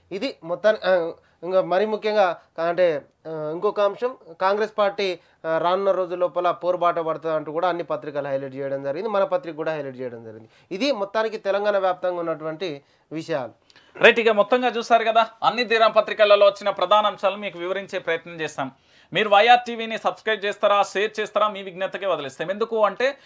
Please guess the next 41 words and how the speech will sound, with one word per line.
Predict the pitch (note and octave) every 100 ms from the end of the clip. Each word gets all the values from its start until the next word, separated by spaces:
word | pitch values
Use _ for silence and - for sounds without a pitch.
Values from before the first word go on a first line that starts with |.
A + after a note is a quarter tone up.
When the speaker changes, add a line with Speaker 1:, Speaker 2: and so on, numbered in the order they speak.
| _ -
Speaker 2:
మీ | E3 A3+ C#4 C#4
ప్రజలకు | - F#3 B3 B3+
సంబంధించి, | - G3+ F3+ C#3+ C3+
విజ్ఞత | C#3 F#3+ G3+
అనే | G#3+ G3
పదం | F#3 G3 F3+
తప్ప | E3+ F#3+
కావచ్చు | F#3 F3+ F3+ F3+
కానీ, | F#3+ A3+
మీకే | F#3+ G#3+ A3
ఎందుకు | G3+ G3+
వదిలేస్తున్నా | F#3+ F#3 F3+ - F3+ E3+
అంటే, | D#3+ A#3+ B3+ - - -
ప్రజల | F3+ B3 C4+
సమస్య | B3+ A3+ A#3 B3+
కోసం | A3+ A3+ A#3+ A3
పోరాటం | G#3 A3+ A3+ A3+ G#3
చేయడానికి | G#3 G3+ G3 F#3+
మాత్రమే | E3+ F3+ G3+ G3+
మేము | F3 D3+
వచ్చాం. | C3 A#2+ A2+ C3
దాన్ని | F3+ F3+
మీదేసుకొని | G3 G3+ G#3 - G3 G3
బట్టలు | - - G#3
ఇప్పి | F#3+ G3+
తిరిగి | E3 F#3+ G3+ G3
ఇదంతా | F#3+ F#3 F#3+
చేసే | F3 E3+ F#3+ D#3+ - _ D3+
ఉద్దేశం | D#3 G#3+ G#3+ G3
కాదు. | G3 B3 B3
కేవలం | A3 A3+
సమస్యలను | A3 F#3+ G#3 A#3 A3 D#3
ఎలివేట్ | F3 A3+ B3+ E3+
చేస్తే | F#3 -
దాని | G#3+ G3
పక్కన | G3+ G3 A3
పోరాటం | G3+ G#3 A3 A3 G#3+
చేయాల్సిన | G3+ F#3+ -
బాధ్యత | F3 E3+ E3 F3+
విపక్ష | F3+ F3 B3+ -
పార్టీలు. | A#3 E3+ - A#2+